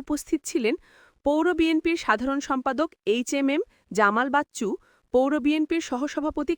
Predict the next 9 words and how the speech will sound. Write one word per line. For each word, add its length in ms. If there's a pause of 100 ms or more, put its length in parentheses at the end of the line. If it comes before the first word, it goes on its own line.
কামরুজ্জামান 680
মুক্তা, 300 (520)
ভোলাহাট 460
উপজেলার 420 (360)
বিএনপির 540
সাবেক 320 (100)
যুগ্ম 220 (140)
আহ্বায়ক 420 (360)
সৈয়দ 340